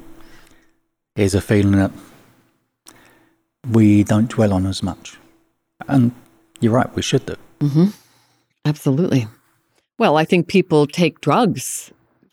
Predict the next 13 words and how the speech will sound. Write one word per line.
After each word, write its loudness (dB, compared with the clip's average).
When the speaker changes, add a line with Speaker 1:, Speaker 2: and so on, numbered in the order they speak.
Speaker 2:
for 2
one 2
of 0
two 0
reasons, 0
to 0
kill 0
pain 0
or 0
increase 0
pleasure, -2
often -2
both. 0